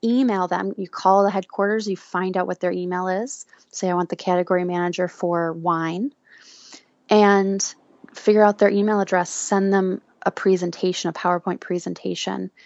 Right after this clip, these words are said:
um, or even just a sell sheet, you know, one pager, um, that says, "Here's what this product is.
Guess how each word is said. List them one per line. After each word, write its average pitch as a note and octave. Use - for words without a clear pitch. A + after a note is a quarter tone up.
um, F3
or G3
even F3+
just E3+
a F#3
sell F3
sheet, -
you G3
know, E3+
one E3+
pager, F3
um, E3+
that -
says, F3
"Here's F#3
what F3+
this F#3
product E3+
is. F#3+